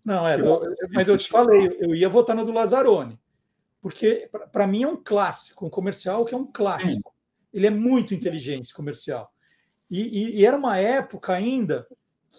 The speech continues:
Speaker 1: que as pessoas não riam tanto delas mesmas, né? Que
Speaker 2: Sim.
Speaker 1: é, era complicado. Hoje em dia tá muito mais normal essa coisa do, aí vem o Joel Santana rindo dele mesmo,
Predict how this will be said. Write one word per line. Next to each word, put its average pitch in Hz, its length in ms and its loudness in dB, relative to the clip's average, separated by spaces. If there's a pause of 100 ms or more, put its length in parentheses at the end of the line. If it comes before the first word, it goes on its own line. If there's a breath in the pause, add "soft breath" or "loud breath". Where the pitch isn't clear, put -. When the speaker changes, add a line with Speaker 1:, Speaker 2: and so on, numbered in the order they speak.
(140)
Speaker 1:
que 220 300 0
as 208 160 0
pessoas 247 680 -2
não 254 140 -2
riam 247 280 -2
tanto 226 460 -4
delas 175 480 -2
mesmas, 135 520 -6
né? 175 240 -6 (560)
Que - 160 -8
Speaker 2:
Sim. - 140 4
Speaker 1:
é, 180 80 4 (160)
era 202 140 -2
complicado. 226 1160 -2 (380)
Hoje 220 260 2
em 247 40 -2
dia 254 200 -4
tá 349 160 -2
muito 339 300 -4
mais 320 160 0
normal 208 580 0
essa 190 180 -4
coisa 208 240 0
do, 180 220 2 (260 soft breath)
aí 202 200 0
vem 214 280 2
o 196 260 4
Joel 202 260 2
Santana 208 1160 -2 (280)
rindo 202 280 -2
dele 196 240 4
mesmo, 175 840 2